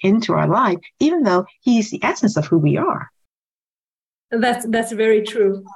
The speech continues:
Speaker 2: And as you were talking, I was just, I had an image of a guitar. And I just think how you have, you play the guitar and then you have to tune it. It goes out of tune, and then you tune it, and then you play it, and then it goes out of tune.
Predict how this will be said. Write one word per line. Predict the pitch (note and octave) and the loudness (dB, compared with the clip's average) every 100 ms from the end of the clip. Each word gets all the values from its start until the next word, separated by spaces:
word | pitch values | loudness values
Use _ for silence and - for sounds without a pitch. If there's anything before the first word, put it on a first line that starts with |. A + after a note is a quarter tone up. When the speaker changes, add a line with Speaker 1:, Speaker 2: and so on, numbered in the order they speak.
| - _ _ _ _ _ - | -20 _ _ _ _ _ -4
Speaker 2:
And | A3 G#3+ G#3+ F#3+ | 0 2 0 -2
as | A3 A#3 | -2 -2
you | C4 | 0
were | B3+ | -2
talking, | - E4+ E4+ B3+ | -2 0 0 0
I | G#3+ | 4
was | G#3+ G#3+ | 4 2
just, | A#3+ - | -2 -8
I | G#3+ | -8
had | F#3 A#3 A#3 | -4 -2 0
an | A3 | 0
image | B3 B3 A3+ | 0 -2 -2
of | A3 | 0
a | G#3 | 0
guitar. | G3+ G#3+ D4+ A3 F3 F3+ - _ _ _ _ - | 0 -2 -2 -2 -4 -8 -18 _ _ _ _ -4
And | G3+ | 0
I | F#3+ | 2
just | G3 A3 - | 0 -2 -2
think | A#3+ A#3 | -2 -2
how | A3+ | 0
you | G#3 G#3+ | 0 2
have, | G3+ A#3 A3 - _ _ _ - F4 - | 0 -2 -2 -8 _ _ _ -12 -10 -6
you | D#4+ A3 | -2 -2
play | - A#3 | 2 0
the | A#3 | 0
guitar | C4 B3 A#3 G#3+ G#3+ G#3+ | -2 -2 0 2 2 2
and | - G#3 G3+ | -2 -6 -4
then | G3+ | -2
you | G#3 | 0
have | G3+ A3 G#3+ | 0 -4 -4
to | |
tune | A#3+ - C4+ C4 | -4 -2 0 2
it. | B3 B3 | 2 0
It | A3+ F#3+ | -2 0
goes | G#3+ G#3+ | 2 2
out | G#3 G#3 | 0 -4
of | G#3+ | -6
tune, | G#3+ C4 B3+ A#3 | -8 -8 -4 -2
and | G#3 | 2
then | G#3+ | 2
you | A3+ | 0
tune | A3+ B3 B3 B3 | -2 0 0 2
it, | A#3+ | 0
and | A3 G#3+ | 0 0
then | |
you | A3 | 0
play | A3+ B3+ A#3 | -2 0 2
it, | A3 | 2
and | G#3 G3+ | 0 -2
then | G#3+ | 0
it | G#3+ | 2
goes | G#3+ G#3+ | 4 4
out | G#3 G3+ | 2 -2
of | G#3+ | -6
tune. | - F4+ F4+ | -4 -4 -4